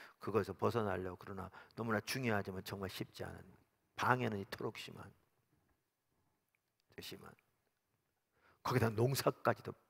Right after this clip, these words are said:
풍년이 든. 그런데 단 거 먹고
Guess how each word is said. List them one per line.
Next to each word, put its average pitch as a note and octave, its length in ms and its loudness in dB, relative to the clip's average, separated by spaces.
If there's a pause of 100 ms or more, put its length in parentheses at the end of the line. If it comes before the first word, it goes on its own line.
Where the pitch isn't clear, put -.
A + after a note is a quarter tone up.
(140)
풍년이 G2+ 360 -14
든. - 120 -18 (2250)
그런데 G2+ 480 4 (880)
단 - 220 -6
거 A#2+ 80 2
먹고 A#2+ 540 -8